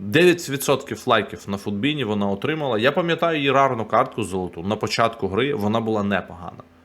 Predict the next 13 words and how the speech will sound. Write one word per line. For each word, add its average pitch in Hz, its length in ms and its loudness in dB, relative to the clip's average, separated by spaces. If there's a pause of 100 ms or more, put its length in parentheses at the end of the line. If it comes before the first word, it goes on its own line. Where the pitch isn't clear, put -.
(220)
Вона 107 280 2
там 92 260 -4
не 92 80 -4
фодерна 123 500 0
була, 87 280 -8
тривалий 95 500 -2
час, 123 360 0
але 120 420 2 (300)
вже 120 240 2
пройшло 127 1300 2 (180)
багато 98 480 -2
місяців. 127 580 -4 (420)
І, 113 380 -2